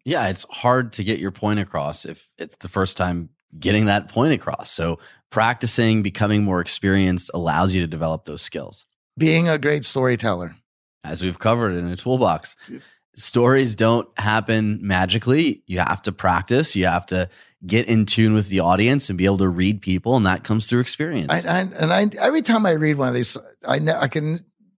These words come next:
Speaker 2: hear somebody in the audience thinking, "Well, I do it great online. I'm a great storyteller wh-, when I'm writing these out or when my friends read my post."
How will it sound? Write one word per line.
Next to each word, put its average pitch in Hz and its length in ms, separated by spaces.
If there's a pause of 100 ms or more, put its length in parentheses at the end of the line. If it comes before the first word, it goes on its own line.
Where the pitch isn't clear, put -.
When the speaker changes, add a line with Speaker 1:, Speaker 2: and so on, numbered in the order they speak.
(140)
Speaker 2:
hear 233 420
somebody 135 800 (340)
in 143 180
the 135 80
audience 135 560
thinking, 120 640 (480)
"Well, - 100
I 135 120
do 160 160
it 170 180
great 226 340
online. 104 480
I'm 131 120
a 151 40
great 214 360
storyteller 113 920
wh-, - 260
when 135 180
I'm 120 220
writing 127 380
these 120 240
out 117 300
or 110 300
when 120 160
my 120 160
friends 131 340
read 127 200
my 117 120
post." 104 480